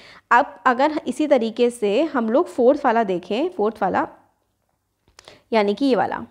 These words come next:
ये वाला फोर्थ वाला देखें तो इसमें टोटल कितने हैं? वन, टू, थ्री, फ़ोर, फ़ाइव, सिक्स, सेवन, एट, नाइन, टेन, इलेवन, ट्वेल्व। ट्वेल्व हैं टोटल, तो टोटल वाला तो नीचे लिख दीजिए। और शेडेड कितने हैं?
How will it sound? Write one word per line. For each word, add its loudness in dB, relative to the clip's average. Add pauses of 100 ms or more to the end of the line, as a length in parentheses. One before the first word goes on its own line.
(1800)
ये 4
वाला 4
फोर्थ 2
वाला 2
देखें -2
तो 0
इसमें 0
टोटल 0
कितने -2
हैं? 2
वन, 0 (280)
टू, -2
थ्री, -2
फ़ोर, -2
फ़ाइव, -2
सिक्स, -8
सेवन, -2
एट, -4
नाइन, -8
टेन, -2
इलेवन, -2
ट्वेल्व। -6 (420)
ट्वेल्व 2
हैं 0
टोटल, 0
तो -2
टोटल 0
वाला 2
तो -4
नीचे -2
लिख -2
दीजिए। -2
और 0
शेडेड 0
कितने -2
हैं? -2